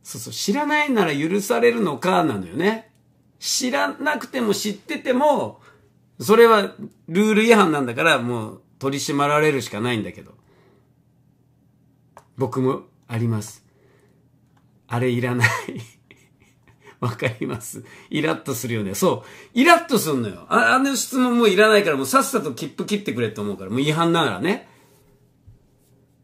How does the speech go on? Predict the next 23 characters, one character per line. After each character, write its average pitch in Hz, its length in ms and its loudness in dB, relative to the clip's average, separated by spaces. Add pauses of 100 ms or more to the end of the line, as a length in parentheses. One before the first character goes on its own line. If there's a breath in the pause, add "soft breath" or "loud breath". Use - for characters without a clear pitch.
な 180 140 4
ん 175 100 0
か、 127 140 -4
あ、 160 220 -6
あ - 20 2
の 208 120 0
コ 220 140 -2
ミ 233 80 -2
ュ 233 60 0
ニ 208 80 -4
ケ 233 160 2
ー 208 40 4
シ 160 140 -4
ョ 113 300 -4
ン 120 40 -16
一 - 220 -4
つ - 140 -8
い 123 100 -2
ら 156 140 -6
な 170 120 -8
い 127 80 -8
よ 98 100 -8
な。 104 500 -14